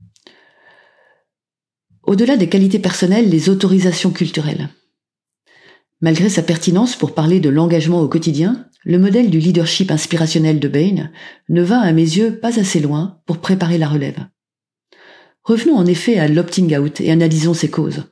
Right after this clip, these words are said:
Selon l'étude B V A déjà évoquée, le top cinq des raisons de non-candidature ou de refus de promotion sont,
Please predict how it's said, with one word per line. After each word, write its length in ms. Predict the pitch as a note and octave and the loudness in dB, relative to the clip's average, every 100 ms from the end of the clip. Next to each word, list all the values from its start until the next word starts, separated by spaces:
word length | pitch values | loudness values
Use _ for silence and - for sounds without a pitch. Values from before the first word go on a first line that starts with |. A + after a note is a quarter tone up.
| _ _ - - - - - _ | _ _ -20 -20 -20 -20 -20 _
Selon 280 | - F3+ E3 | -6 0 2
l'étude 340 | E3 D#3+ G3 D3+ | 2 2 0 2
B 80 | |
V 200 | D3+ E3+ | 2 2
A 80 | F#3 | 2
déjà 260 | D#3 D3 D3 | 0 0 0
évoquée, 360 | C#3 D#3+ B3 | 0 -2 0
le 220 | G#3 D#3+ D#3+ | 0 0 -2
top 180 | F3+ | -4
cinq 320 | - B3+ B3+ G3+ | -4 -2 0 0
des 120 | D3 | 0
raisons 380 | D#3+ G3 F#3+ F#3+ | 2 2 2 0
de 100 | D3+ | 0
non-candidature 760 | E3+ G3 F3 D3+ C#3+ - A#3 G#3 | 0 0 0 0 -2 -2 -2 0
ou 60 | |
de 100 | C#3+ | 0
refus 280 | C#3 E3 F#3+ | 0 0 -2
de 40 | |
promotion 520 | F#3+ D#3 C#3+ - A3 A3+ | -2 -2 -2 -4 -6 -4
sont, 400 | - A3 D#4 | -4 -4 -6